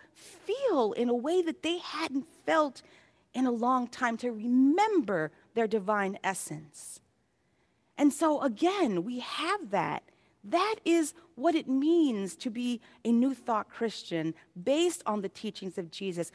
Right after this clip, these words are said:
Our master teacher is telling us we are part of this collaborative energy. This it, is what it means to engage God. So I invite you today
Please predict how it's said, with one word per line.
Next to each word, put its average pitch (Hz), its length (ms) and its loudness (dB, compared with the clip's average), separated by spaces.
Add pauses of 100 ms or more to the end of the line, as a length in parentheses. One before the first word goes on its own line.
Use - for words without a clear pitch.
(140)
Our 240 120 0
master 320 580 2
teacher 202 440 -8
is - 200 -8
telling 320 480 0
us 202 160 0 (320)
we 339 460 2
are 240 120 -2
part 202 500 -2
of 190 200 -8
this 180 240 -6
collaborative 180 760 -6
energy. 262 340 -2 (180)
This 370 320 -4
it, 208 120 -2 (200)
is 220 160 -2
what 226 260 -2
it 269 140 -10
means 220 480 -4 (300)
to 202 160 -6
engage 180 480 -4
God. 151 380 -10 (3000)
So 302 140 -8
I 339 60 -6
invite 381 380 0
you 247 120 -4
today 160 540 -4